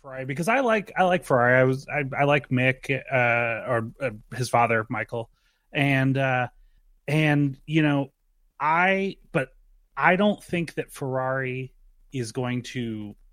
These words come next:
really challenge until they get an understanding of tires.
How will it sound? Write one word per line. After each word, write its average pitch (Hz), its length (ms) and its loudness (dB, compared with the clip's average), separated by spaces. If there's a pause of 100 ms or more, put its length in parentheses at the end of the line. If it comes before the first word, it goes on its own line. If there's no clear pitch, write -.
(300)
really 139 400 -2
challenge 120 440 -6
until 113 300 -8
they 160 140 -4
get 127 300 -10
an 113 140 -10
understanding 120 560 -6
of 104 100 -8
tires. 123 600 -14